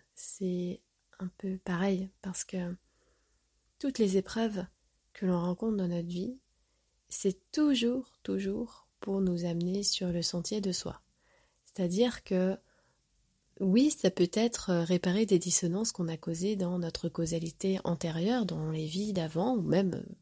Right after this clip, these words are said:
simplement dans cette vie-là. Ça peut être aussi parce qu'on s'est égaré, et à ce moment-là, eh bien, euh,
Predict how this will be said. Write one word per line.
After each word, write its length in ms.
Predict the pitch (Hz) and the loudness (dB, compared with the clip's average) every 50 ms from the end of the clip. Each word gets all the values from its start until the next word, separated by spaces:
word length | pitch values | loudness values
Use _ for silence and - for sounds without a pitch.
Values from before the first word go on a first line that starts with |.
| _ - - | _ -20 -16
simplement 400 | - - - - 175 170 180 190 | -16 -14 -8 -6 -2 0 2 2
dans 120 | 185 175 | 2 2
cette 220 | 165 - 160 156 156 | 2 0 0 0 2
vie-là. 320 | 170 202 220 233 226 196 - _ _ _ - - - - - - - - - - - - | 2 2 2 2 -2 -4 -6 _ _ _ -20 -20 -20 -20 -20 -20 -20 -20 -20 -20 -18 -6
Ça 180 | - - 196 180 | 2 6 6 6
peut 140 | 185 190 | 8 10
être 260 | 180 190 190 185 - 175 | 8 8 8 6 4 4
aussi 340 | 165 - - - 226 233 | 4 6 6 4 4 2
parce 260 | 226 - 165 151 - - | 2 2 0 0 0 0
qu'on 320 | - 196 202 214 202 175 | 2 2 2 4 2 2
s'est 260 | 156 - - 170 170 - | 2 2 2 2 0 0
égaré, 720 | - 156 165 170 156 151 156 196 240 262 262 220 180 170 170 | -2 -2 -2 -2 -2 -2 0 0 2 2 2 0 0 -2 -4
et 80 | 165 | -4
à 40 | 165 | -4
ce 140 | - - - | -4 -4 -2
moment-là, 600 | 165 160 160 160 160 147 143 160 185 226 254 247 226 | -2 -2 -2 -2 -2 -2 -2 -2 -2 -2 -2 -2 -2
eh 80 | 190 | -2
bien, 460 | 170 175 175 180 180 185 180 170 165 160 | -2 -2 -2 -2 0 -2 -2 -2 -4 -4
euh, 120 | - 165 | -6 -8